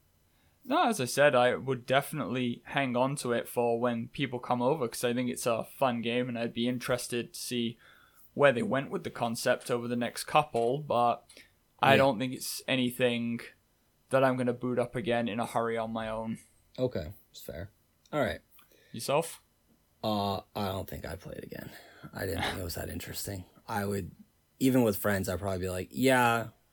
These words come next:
Speaker 2: I'm all right." <laughs>
Speaker 1: No, yeah, definitely. There are there are better choices out there for multiplayer games on the S N E S. It had a wealth of them.
Speaker 2: Yeah, well, speaking of that, I think that will take us to the next game, which I would honestly play again,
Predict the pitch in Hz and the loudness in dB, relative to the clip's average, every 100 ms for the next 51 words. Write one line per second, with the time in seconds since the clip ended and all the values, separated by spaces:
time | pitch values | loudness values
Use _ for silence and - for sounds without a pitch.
0 | _ 101 90 87 95 - _ _ - - | _ -10 -8 -8 -10 -12 _ _ -8 -8
1 | - - 147 120 - 220 202 175 151 - | -18 4 6 6 2 4 6 8 6 4
2 | 180 170 139 131 143 143 139 - _ _ | 4 4 0 0 4 2 2 -8 _ _
3 | _ 202 165 127 143 135 120 - - 139 | _ 4 6 6 6 6 4 -4 -4 2
4 | 139 139 104 117 - - 123 - 110 123 | 2 0 -4 -6 -8 0 2 2 2 2
5 | - 120 117 117 113 120 117 - 120 117 | 2 -2 0 0 -2 -4 -6 -4 -2 -2
6 | 117 117 117 120 110 117 110 117 110 113 | -2 -4 -4 -6 -4 -4 -4 -4 -6 -4
7 | 113 110 - 117 117 113 117 131 120 113 | -4 -4 -6 -6 -6 -2 0 0 -6 -6
8 | 117 120 _ _ _ 113 104 82 - 104 | -6 -6 _ _ _ 0 2 0 -6 0
9 | 117 95 80 _ _ - - 135 131 113 | 2 2 -4 _ _ -12 -4 -2 0 -2
10 | 92 90 104 92 - _ - 101 110 98 | -4 -4 -4 -4 -8 _ -10 -6 -4 -4
11 | - 104 98 95 - 98 92 - 85 85 | -4 -2 -2 -2 -4 -4 -4 -6 -8 -2
12 | 104 107 - 101 90 87 90 - 98 98 | -2 -2 -4 -4 -4 -2 -4 -4 -2 2
13 | 110 139 104 92 90 85 92 - 95 90 | 6 6 6 2 -2 -2 -4 -4 -6 -4
14 | 87 101 90 | -2 -2 -4